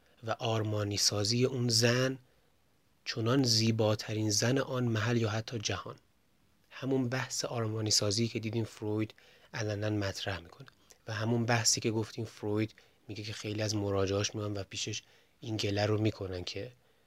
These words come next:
در این دام افتادن قبلتر. شوپنهاور هم تاکید می‌کنه که همهٔ اینها مشتی توهمه، به خاطر اینکه هر دو نفر اساساً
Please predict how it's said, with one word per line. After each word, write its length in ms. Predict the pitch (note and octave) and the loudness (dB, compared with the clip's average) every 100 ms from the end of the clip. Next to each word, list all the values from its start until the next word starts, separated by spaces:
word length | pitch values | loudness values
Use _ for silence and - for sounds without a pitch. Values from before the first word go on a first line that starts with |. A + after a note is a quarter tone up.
| _ _ _ _ _ | _ _ _ _ _
در 140 | G#2 | -8
این 200 | G2+ G#2 | -4 -2
دام 340 | G#2 A2 G#2+ G2 | 2 2 2 0
افتادن 560 | F2+ - F#2 F#2 G2 | -4 -4 -4 -2 -4
قبلتر. 440 | E2+ F2 - D#3+ D#3 - _ _ _ _ | -4 -8 -10 -14 -16 -20 _ _ _ _
شوپنهاور 600 | - C#3+ C3 B2 B2 C#3 | 0 4 6 8 10 10
هم 80 | C#3+ | 8
تاکید 320 | B2+ A#2 B2 | 4 0 0
می‌کنه 340 | C3 C3 B2 | -2 0 0
که 120 | A#2+ A#2 | 2 0
همهٔ 340 | A#2 A2+ B2 | 0 2 6
اینها 560 | B2+ A2+ G#2+ A2 A2 A2 | 6 6 4 0 0 0
مشتی 540 | A2 A2+ - - G#2+ | 0 2 2 0 -4
توهمه، 720 | - G2+ F#2+ F#2 - G2 - - _ - _ | -4 -6 -8 -8 -10 -12 -12 -18 _ -20 _
به 80 | B2 | -6
خاطر 240 | A#2 A2+ | -2 2
اینکه 220 | A#2+ B2 A#2 | 4 4 2
هر 220 | A2 G#2 | 0 0
دو 140 | G#2 | 0
نفر 460 | G#2 G#2 - A#2+ A#2 | 0 -2 0 0 0
اساساً 540 | B2 A2+ A2 A2 B2 | 4 4 6 6 6